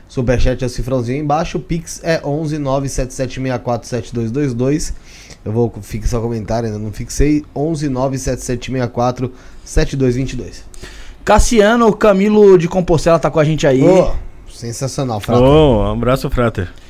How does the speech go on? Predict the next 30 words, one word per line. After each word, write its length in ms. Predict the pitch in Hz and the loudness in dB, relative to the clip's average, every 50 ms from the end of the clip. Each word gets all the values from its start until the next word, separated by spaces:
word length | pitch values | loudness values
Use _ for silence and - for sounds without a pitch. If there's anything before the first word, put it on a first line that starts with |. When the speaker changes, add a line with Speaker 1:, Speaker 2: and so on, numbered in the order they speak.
| - - - - - - - | -20 -20 -20 -20 -18 -8 -4
Speaker 2:
É 100 | 135 131 | -4 -2
isso. 260 | 104 117 - - 104 - - - - - | -2 -4 -6 -10 -12 -14 -14 -14 -14 -2
É, 460 | - 143 151 151 156 156 151 151 151 156 | 2 4 4 6 6 6 6 4 4 6
lê 60 | 175 208 | 4 4
a 60 | 214 | 4
pergunta 260 | 226 202 202 202 202 | 4 4 4 4 6
aí 60 | 202 | 4
da 60 | 185 | 4
Speaker 3:
Digníssimo. 40 | 185 | 4
Speaker 2:
Camila 240 | 196 185 180 180 185 | 4 4 6 6 6
aí, 80 | 185 175 | 6 6
Rafael. 360 | 170 165 - 165 139 117 123 - - - - - - - - - - - - - | 4 4 4 2 2 4 2 2 2 4 2 2 2 2 0 0 -2 -2 -4 -4
Speaker 3:
Não, 200 | - 123 127 127 127 | -2 -2 0 0 -2
eu 40 | 120 | -2
tô, 240 | - 139 135 131 | -2 -4 -4 -4
tá 120 | 131 - 131 | -4 -6 -8
fechado 340 | - 143 131 - 127 113 107 | -8 -10 -8 -8 -8 -8 -8
aqui, 140 | 104 - 110 | -10 -12 -16
meu 80 | 101 | -16
chefe. 100 | 98 - | -8 -4
Speaker 2:
Tá 80 | - 139 | -4 -2
fechado? 400 | 139 156 147 - - 170 170 170 | 0 2 4 4 4 4 4 2
Então 180 | 160 165 175 180 | 0 0 0 2
eu 60 | 180 | 4
vou 80 | 185 | 6
ler 120 | 175 170 170 | 6 6 6
aqui 160 | 165 - 165 | 4 2 -2
então. 220 | 156 143 - 123 | -2 -2 0 -2
Speaker 3:
É. 80 | 117 110 | 0 2
Speaker 2:
Camila 600 | 107 170 175 175 185 202 214 214 220 220 214 | 4 4 6 6 8 8 8 8 8 8 6